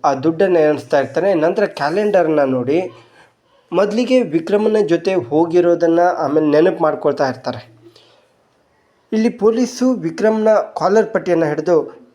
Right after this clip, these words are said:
"ನಿನ್ನ ಮೇಲೆ ಕಂಪ್ಲೇಂಟ್ ಬಂದಿದೆ" ಅಂತ ಹೇಳಿ ಮತ್ತೆ ಜಾಸ್ತಿ ಮಾತಾಡ್ತಾ ಇರುವಾಗ ಪೊಲೀಸ್ ಮೇಲೆ ವಿಕ್ರಮ್ ಹೊಡೆದೇ ಬಿಡ್ತಾನೆ. "ಇಷ್ಟು ಸಾಕು ನಿನ್ನ ಅರೆಸ್ಟ್ ಮಾಡೋದಕ್ಕೆ, ಡ್ಯೂಟಿ ಮೇಲೆ ಇರೋ ಪೊಲೀಸ್ ಮೇಲೆ ಕೈ ಮಾಡ್ತೀಯ" ಅಂತ ಹೇಳಿ ಪೊಲೀಸು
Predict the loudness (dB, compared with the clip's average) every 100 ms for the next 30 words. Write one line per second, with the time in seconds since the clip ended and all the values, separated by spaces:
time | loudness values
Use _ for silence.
0 | 0 2 4 0 -2 -2 -2 -2 -2 -2
1 | 2 0 0 -4 -2 0 0 -2 -2 -2
2 | -2 -4 -4 -4 -2 0 0 -2 0 2
3 | 2 2 0 2 2 2 0 -4 -6 -2
4 | -2 2 2 0 -2 -2 -2 -2 -2 -2
5 | -6 -8 -10 -14 -20 -20 -14 -14 -10 -12
6 | -4 -4 -2 -2 0 2 0 -2 -4 -2
7 | -2 -4 -6 -8 -10 -16 -8 -4 -4 0
8 | 0 2 2 0 -2 -2 -2 -2 0 0
9 | -2 -4 -2 -2 -2 -4 -4 -4 -2 -2
10 | -4 -14 -20 -20 _ _ _ -2 2 0
11 | 0 0 0 -2 -10